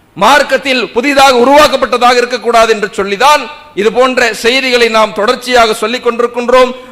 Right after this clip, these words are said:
அல்லாஹ்வுடைய தூதர் சொன்னார்கள், "மன் கதிப அலைய முத்தஅம்மிதன்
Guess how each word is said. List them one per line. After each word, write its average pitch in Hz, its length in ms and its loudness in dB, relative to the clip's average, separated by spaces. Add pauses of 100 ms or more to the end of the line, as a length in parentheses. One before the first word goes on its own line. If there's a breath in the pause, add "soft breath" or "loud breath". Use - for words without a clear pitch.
அல்லாஹ்வுடைய 240 600 2
தூதர் 269 360 -2
சொன்னார்கள், 240 520 2 (180)
"மன் 226 360 -2
கதிப 262 300 0 (140)
அலைய 247 240 2
முத்தஅம்மிதன் 233 800 -2